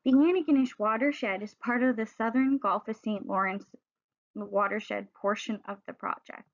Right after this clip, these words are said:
The goal of the Southern Gulf of Saint Lawrence project is to identify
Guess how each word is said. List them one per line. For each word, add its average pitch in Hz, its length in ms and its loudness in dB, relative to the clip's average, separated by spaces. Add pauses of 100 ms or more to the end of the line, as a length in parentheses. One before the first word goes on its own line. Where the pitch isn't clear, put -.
(600)
The 247 80 4
goal 320 420 4 (420)
of 254 240 2
the 254 120 2
Southern 233 580 2 (420)
Gulf 214 300 2
of 208 80 -10
Saint 226 320 0
Lawrence 202 560 0
project 208 560 -4
is 220 140 -4
to - 140 -8
identify 240 680 4